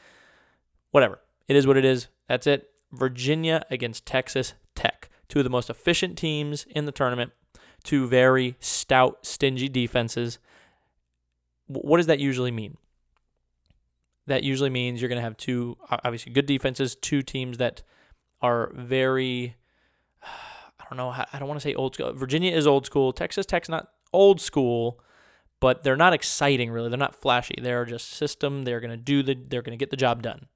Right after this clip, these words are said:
They're efficient. So that makes out for a really, really boring tournament. And I said it not on the show, but I said it to Easton. This is gonna be the most boring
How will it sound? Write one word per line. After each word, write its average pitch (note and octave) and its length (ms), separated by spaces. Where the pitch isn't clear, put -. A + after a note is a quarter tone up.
They're A#2+ 140
efficient. - 500
So - 220
that - 320
makes E3 260
out E3+ 160
for D3 140
a C#3+ 80
really, F3 640
really D#3 360
boring C3+ 340
tournament. E3+ 300
And B2 40
I B2 40
said B2+ 180
it B2+ 80
not C3+ 160
on B2+ 60
the A#2+ 80
show, F3+ 340
but C3+ 100
I B2+ 60
said C3+ 200
it - 120
to G#3+ 100
Easton. D#3 560
This D3+ 80
is C#3 60
gonna D3 120
be C#3 80
the C3+ 80
most C3 180
boring C3 540